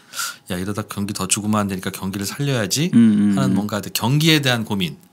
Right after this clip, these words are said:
Speaker 2: 네.
Speaker 1: 그러나 여기서 또 금리 내리면 안 그래도 골치 아픈 저 부동산 자산 가격 또 오를 텐데 어떡하지?
Speaker 2: 그렇죠.
Speaker 1: 라는 고민을 어느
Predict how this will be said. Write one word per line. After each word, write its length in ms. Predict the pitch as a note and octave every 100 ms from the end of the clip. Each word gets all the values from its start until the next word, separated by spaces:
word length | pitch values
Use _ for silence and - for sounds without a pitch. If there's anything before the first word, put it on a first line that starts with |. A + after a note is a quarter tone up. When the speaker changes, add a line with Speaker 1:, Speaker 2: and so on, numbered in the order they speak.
| -
Speaker 2:
네. 420 | G#2+ G2 F2+ G#2 -
Speaker 1:
그러나 340 | D3 D#3 B2+
여기서 260 | G#2+ B2+ C#3
또 100 | B2+
금리 280 | B2 C3
내리면 340 | A2+ A2 A#2+ A2+
안 160 | G#2
그래도 280 | A2+ C3 B2
골치 280 | - A2 -
아픈 220 | A2+ A2+
저 160 | G#2+ G2+
부동산 420 | A2 A2 G#2+ A2
자산 300 | G#2+ G2 A2+
가격 300 | G#2+ G2 G2
또 120 | F3+ F#3+
오를 200 | D#3+ C#3
텐데 220 | C3 G2+
어떡하지? 600 | D#2+ - F#2+ F2 C#3+ G#3 -
Speaker 2:
그렇죠. 460 | B2 G#2 F#2 - D3
Speaker 1:
라는 200 | B2+ D#3
고민을 440 | C#3+ C3+ C#3+ C3+ - - -
어느 260 | A2 D3